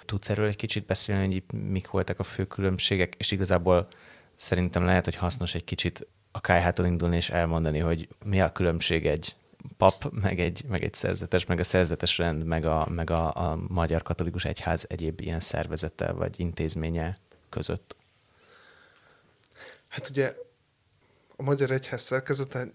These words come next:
Speaker 2: azért nagyon nagy szakértő nem vagyok, de megpróbálom <laughs> ezt így, ö, röviden összefoglalni. Ez úgy néz ki, hogy alapvetően, ö,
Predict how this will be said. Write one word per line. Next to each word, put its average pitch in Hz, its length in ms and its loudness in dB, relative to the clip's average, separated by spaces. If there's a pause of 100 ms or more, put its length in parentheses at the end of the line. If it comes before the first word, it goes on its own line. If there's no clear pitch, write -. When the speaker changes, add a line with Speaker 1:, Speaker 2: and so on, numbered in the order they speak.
Speaker 2:
azért 131 240 -4
nagyon 139 240 4
nagy 120 180 -2
szakértő - 420 -4
nem 131 160 -2
vagyok, 135 240 -2
de 120 80 -4
megpróbálom 127 720 -2 (440)
<laughs> - 460 2
ezt - 260 2
így, 135 220 -2 (360)
ö, 127 500 -2
röviden 131 420 2
összefoglalni. 139 680 4 (240)
Ez 131 120 0
úgy 135 140 6
néz 127 200 2
ki, - 120 -2
hogy 131 300 0 (340)
alapvetően, 123 600 2 (200)
ö, 117 340 -4